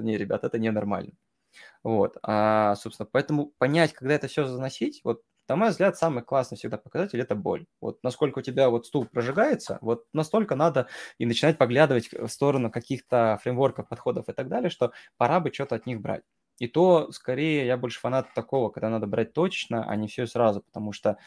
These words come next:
затащить все за раз, ну, ну, это тяжело и практически, опять же, нереально, будем честны. То есть невозможно всегда поддерживать проект в каком-то одном стиле, потому что он у вас все равно разрастается, у вас людей становится больше,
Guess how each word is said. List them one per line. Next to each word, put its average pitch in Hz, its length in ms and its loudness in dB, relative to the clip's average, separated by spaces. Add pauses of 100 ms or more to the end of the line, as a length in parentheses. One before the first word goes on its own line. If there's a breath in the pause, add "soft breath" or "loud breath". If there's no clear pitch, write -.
(320 loud breath)
затащить 123 480 -4
все 139 460 0
за 117 180 0
раз, 208 460 0
ну, 147 760 -2
ну, 117 640 -8
это 143 120 -6
тяжело 131 380 0
и 143 40 2
практически, - 440 -8
опять 113 200 0
же, 101 120 -6
нереально, 98 520 -2
будем 107 320 -8
честны. 92 440 -10 (300 loud breath)
То 104 80 -2
есть 101 200 -4
невозможно 120 720 4
всегда 117 300 2
поддерживать 113 480 2
проект 120 260 0
в - 40 -20
каком-то 110 360 0
одном 110 280 2
стиле, 151 480 -2
потому 107 340 -10
что - 160 -12
он 110 60 -4
у - 20 -2
вас 104 80 -6
все 120 100 -4
равно 120 200 -2
разрастается, 123 840 2
у - 20 -2
вас 101 160 -8
людей 98 160 -6
становится 98 500 -10
больше, 139 600 0